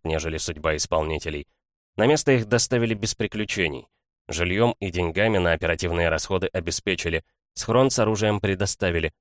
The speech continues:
Работой не хочу. Но именно что не хочу. Достать Колю в городе не представлялось возможным. Бронированный автомобиль,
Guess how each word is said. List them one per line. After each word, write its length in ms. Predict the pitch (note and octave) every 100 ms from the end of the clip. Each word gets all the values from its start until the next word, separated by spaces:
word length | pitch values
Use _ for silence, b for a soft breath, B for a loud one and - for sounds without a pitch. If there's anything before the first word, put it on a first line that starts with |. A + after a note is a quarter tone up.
| _
Работой 420 | E2 F2 G2 F#2
не 100 | F2+
хочу. 440 | F2 F#2 - E2+ - _ _ _ -
Но 160 | F2+ -
именно 380 | F#2 F#2+ F#2 F#2+
что 320 | - G2 F2 _ _ -
не 140 | E2+
хочу. 480 | E2+ E2+ - - C#2+ - _ _ _ _ _ _
Достать 420 | F2 A2 - F3 -
Колю 240 | E3+ D#3
в 80 | B2
городе 340 | E3 F3 C#3+
не 100 | C#3
представлялось 640 | B2+ A#2 - A#2+ B2+ B2 A#2+
возможным. 600 | A#2+ G#2 F2 D#2 C2+ - _ _ -
Бронированный 640 | F2+ F#2 G#2+ G#2 G2+ G2 -
автомобиль, 680 | D#2+ - E2+ D#2 E2+ G#2